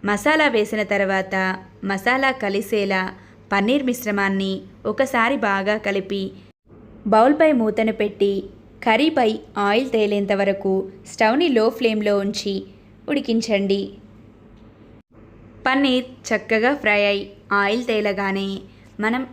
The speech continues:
ఏ గ్లాస్తో అయితే రైస్ని తీసుకున్నామో అదే గ్లాస్తో గ్లాస్ రైస్కి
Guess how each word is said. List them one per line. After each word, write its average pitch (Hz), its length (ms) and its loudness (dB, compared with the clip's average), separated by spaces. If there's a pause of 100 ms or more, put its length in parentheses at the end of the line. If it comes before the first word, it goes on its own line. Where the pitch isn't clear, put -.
(140)
ఏ - 20 4 (120)
గ్లాస్తో 254 400 0 (100)
అయితే 214 240 -2 (420)
రైస్ని 240 440 0
తీసుకున్నామో 202 720 -4 (520)
అదే 214 180 4 (100)
గ్లాస్తో 220 420 -2 (800)
గ్లాస్ 220 340 2 (100)
రైస్కి 214 480 -2